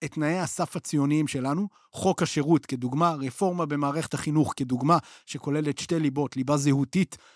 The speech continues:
יהודית, ציונית, ישראלית, וליבה מערבית, שמחויבת כדי שנהיה כלכלת עולם ראשון, ו-, אה, עם צבא של עולם ראשון.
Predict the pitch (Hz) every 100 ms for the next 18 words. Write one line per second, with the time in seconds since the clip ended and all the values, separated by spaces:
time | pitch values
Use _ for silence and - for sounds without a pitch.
0 | _ - 139 135 170 - 147 135 175 160
1 | 135 - 131 147 202 139 135 131 143 147
2 | - 143 131 123 151 202 143 135 - 139
3 | 143 143 147 123 - 139 135 143 123 139
4 | 190 202 180 170 - 170 143 131 123 -
5 | - - 131 127 156 131 - 131 185 220
6 | 208 202 208 202 233